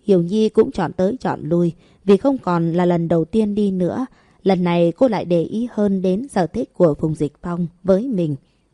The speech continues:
Cuối cùng cô chọn một cái áo len rộng rãi phối với một chiếc quần jean skinny màu đen,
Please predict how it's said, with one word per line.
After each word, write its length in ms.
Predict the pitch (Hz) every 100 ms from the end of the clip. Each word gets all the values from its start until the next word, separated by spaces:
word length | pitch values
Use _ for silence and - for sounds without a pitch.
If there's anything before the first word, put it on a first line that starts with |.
| _
Cuối 140 | 294
cùng 400 | 277 190 175 175 175
cô 100 | 262
chọn 260 | 208 180
một 180 | 175 160
cái 120 | 214
áo 200 | 139 226
len 320 | 247 220 220
rộng 240 | 190 160 165
rãi 360 | 165 151 214 254 -
phối 180 | - 202
với 160 | 226 254
một 200 | 240 -
chiếc 200 | 277 -
quần 180 | 170
jean 340 | 143 - 180 175
skinny 600 | - - 170 165 165 165 - _ - 185
màu 200 | 185 170
đen, 320 | 185 208